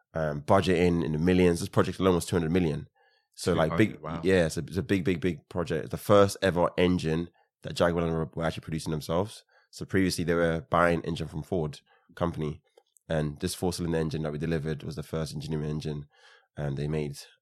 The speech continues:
Speaker 1: um, which is a massive achievement for the company, and I helped deliver that. So that, that, that, yeah, it's, it's, it was a great time. I can't fault the company. Like,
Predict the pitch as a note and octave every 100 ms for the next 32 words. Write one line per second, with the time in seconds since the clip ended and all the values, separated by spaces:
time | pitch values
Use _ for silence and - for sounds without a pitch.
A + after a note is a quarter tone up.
0 | - D#2 D2+ - - - - - _ _
1 | _ D2+ - _ E2 D#2 C#2+ - D#2 C#2+
2 | C#2+ D#2 D2+ D2 D2 D2 - _ _ -
3 | D2 C2+ D#2+ D2 C#2+ - - C#2+ C#2 -
4 | - - - - D#2 - - - - E2+
5 | F2 - F2+ D#2 F#2 E2 D#2 D2 E2 D2
6 | D#2+ - - D2 C#2 D2+ -